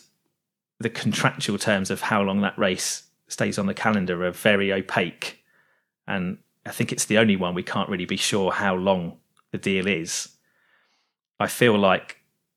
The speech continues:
that was a race that was gonna be on the calendar as long as he was pushing for it to be on the calendar and was prepared to underwrite it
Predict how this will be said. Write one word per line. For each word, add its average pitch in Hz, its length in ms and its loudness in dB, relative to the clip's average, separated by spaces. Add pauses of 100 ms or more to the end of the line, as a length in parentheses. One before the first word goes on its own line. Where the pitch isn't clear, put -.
(340)
that 110 140 4
was 110 140 0
a 104 40 2
race 104 300 4
that - 140 -4
was 98 160 -4
gonna 98 180 0
be 98 120 2
on 95 100 4
the 95 80 -2
calendar 95 340 0
as 95 160 -2
long 104 240 4
as 90 120 -2
he 110 140 0
was 95 140 -2
pushing - 520 0 (420)
for - 140 -4
it - 80 -6
to - 100 -10
be 104 100 2
on 90 120 0
the 95 60 -6
calendar 98 440 -2
and 110 180 6
was 98 140 2
prepared 101 340 -2
to - 140 -2
underwrite 104 580 2
it - 200 -10